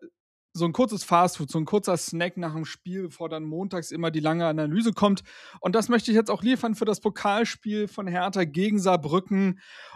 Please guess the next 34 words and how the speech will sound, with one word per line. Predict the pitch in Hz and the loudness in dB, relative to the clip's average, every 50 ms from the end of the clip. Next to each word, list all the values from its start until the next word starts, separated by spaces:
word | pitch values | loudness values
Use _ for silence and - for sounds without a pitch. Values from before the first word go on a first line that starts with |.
| - _ | 0 _
Und | 180 175 185 190 180 - - - | 6 6 6 6 0 -2 2 2
ja, | 151 - | 4 4
<laughs> | - - - - | 4 0 -2 0
gerade | - 175 156 170 170 190 202 208 | 0 2 4 6 4 6 6 6
als | 196 185 190 185 - - | 4 4 2 0 -2 -2
man | 180 175 180 170 | 0 0 2 4
denkt, | 160 175 180 190 202 202 - - - - - | 4 4 4 4 2 0 -2 -4 -10 -10 -6
es | - 170 - | -6 -6 -4
ist | - 202 160 - | -4 -6 -4 -2
eine | 185 | -2
neue | 170 170 170 185 190 175 160 | 0 2 2 4 4 4 2
Hertha | 147 143 147 151 151 151 - 170 170 | 2 0 0 -2 -2 -2 -2 -2 0
und | 175 156 170 151 170 | 0 0 -2 -2 -2
die | 170 | -2
Flausen | 160 - 160 156 160 175 190 185 190 175 | -2 2 2 4 4 4 2 2 0 -2
sind | 175 180 156 | -2 -2 -2
aus | 135 170 160 | -2 -4 -4
dem | - 165 - | -4 -10 -6
Kopf, | - 190 180 - - | -4 -6 -6 -6 -14
kommen | - - 170 165 165 | -8 -4 -2 -2 0
so | 170 170 | 0 0
ein | 165 151 | 0 0
bisschen | 175 170 - 190 165 | -2 -2 -2 -6 -6
die | 156 165 | -6 -4
launischen | 147 143 147 160 175 180 - - 180 | -4 -2 -2 -2 -4 -6 -8 -6 -4
Geister | 160 147 151 160 - - 175 - | -2 -2 -2 -4 -4 -4 -4 -4
alter | 147 156 165 156 156 | -4 -4 -2 -4 -4
Tage | - - 156 160 156 160 | -4 -4 -4 -4 -4 -2
doch | 151 165 156 - | -2 -2 -2 0
nochmal | 196 165 139 143 131 | -2 -2 0 0 -2
hervor. | 123 135 135 131 - - 135 135 143 165 160 - _ - - - _ _ | -2 -2 -4 -4 -2 0 2 2 2 2 -2 -6 _ -20 -20 -20 _ _
Hertha | - 160 180 175 196 190 190 190 - | 4 4 4 6 4 2 2 0 -4
zeigt | - - - 175 160 170 190 202 - - - | -10 -6 0 0 2 2 0 -2 -8 -8 -2
ein | 170 170 170 170 175 175 175 170 | 0 2 2 2 2 2 0 -2